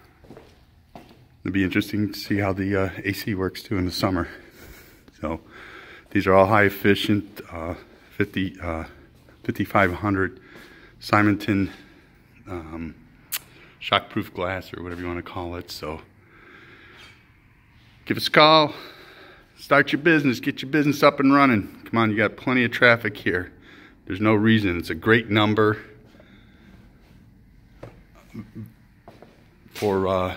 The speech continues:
for a unit this size with a high, inside of a high volume area. It's gonna go quick.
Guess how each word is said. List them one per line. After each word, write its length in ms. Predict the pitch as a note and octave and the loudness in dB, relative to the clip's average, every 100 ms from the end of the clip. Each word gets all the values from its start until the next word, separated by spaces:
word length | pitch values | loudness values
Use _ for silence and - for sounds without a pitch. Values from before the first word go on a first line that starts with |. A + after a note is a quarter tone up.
| - | -10
for 240 | - F#2+ F#2 F#2 - - - - - - - - - | -4 -2 -4 -8 -20 -20 -20 -20 -20 -20 -20 -16 -8
a 100 | F#2 | -4
unit 360 | G#2+ A2 G#2+ | 0 2 2
this 200 | G#2+ G2 | 0 -2
size 540 | - G#2+ G2 G2 G2 - | 2 2 2 0 -4 -10
with 120 | G2 G2 | -8 -6
a 60 | |
high, 200 | F#2 F#2+ F#2 | -4 -4 -4
inside 420 | G#2 F#2+ F2 G#2+ F#2+ | -2 -2 0 0 0
of 60 | |
a 40 | F2+ | -2
high 180 | F#2 | -2
volume 320 | F2 F2+ F2 F2 | -2 -2 -2 -2
area. 300 | E2+ E2 D#2+ - - - - - - - - _ _ - - _ _ _ _ - _ _ - | -4 -4 -8 -14 -10 -10 -10 -16 -20 -20 -20 _ _ -20 -20 _ _ _ _ -20 _ _ -20
It's 100 | - | -10
gonna 180 | F#2+ F2+ | -6 -4
go 120 | F2+ | -6
quick. 220 | - D2 | -6 -10